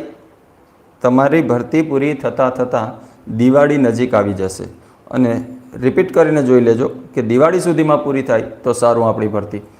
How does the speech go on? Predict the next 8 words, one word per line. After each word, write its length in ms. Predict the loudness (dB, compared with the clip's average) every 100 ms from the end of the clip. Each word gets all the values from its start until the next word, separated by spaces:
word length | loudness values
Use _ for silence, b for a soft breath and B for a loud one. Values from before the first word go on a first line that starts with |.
| b b
આવું 300 | 0 0 0
ખૂબ 440 | -2 0 0 -2 0
પહેલાંના 380 | 2 4 2 0
વીડિયોમાં 400 | 2 2 2 2
મેં 140 | 0
કહી 140 | 0
દીધું 260 | 0 -4 -4
હતું, 180 | -8